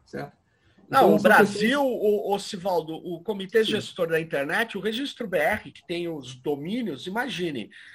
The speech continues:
Speaker 2: além de ter um sistema de segurança que deve ser, assim,
Speaker 1: Sim.
Speaker 2: muito eficaz,
Speaker 1: Várias camadas.
Speaker 2: várias ca-, ele tem,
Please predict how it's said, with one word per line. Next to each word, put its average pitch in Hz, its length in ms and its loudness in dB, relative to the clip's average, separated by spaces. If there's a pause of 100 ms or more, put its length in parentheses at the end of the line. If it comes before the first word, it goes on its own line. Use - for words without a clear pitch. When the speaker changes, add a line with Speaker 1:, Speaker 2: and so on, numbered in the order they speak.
(240)
Speaker 2:
além 165 280 2
de 233 120 0
ter 254 140 4
um 247 120 6
sistema - 540 -2
de 208 80 -8
segurança 185 840 0
que 180 180 -12
deve 170 260 2
ser, 190 440 -6
assim, 170 720 -8
Speaker 1:
Sim. 143 300 -6 (260)
Speaker 2:
muito 233 540 0
eficaz, 214 580 4
Speaker 1:
Várias 185 240 2
camadas. 147 680 -4
Speaker 2:
várias 214 380 2
ca-, 214 220 0
ele 233 300 0
tem, 226 640 -4